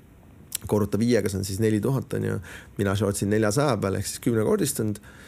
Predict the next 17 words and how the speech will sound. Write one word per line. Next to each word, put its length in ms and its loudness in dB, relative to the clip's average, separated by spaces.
Et 160 -2
ma 100 2
peaks 220 0
praegu 300 4
ostma 240 0
neli 220 4
tuhat 280 0
aktsiat 680 -2
kaheksasajaga, 840 0
on 60 -4
ju. 180 -4
Mis 120 -8
see 80 -6
teeb 180 -2
siis? 300 -10
Kuussada 240 2
tuhat, 300 4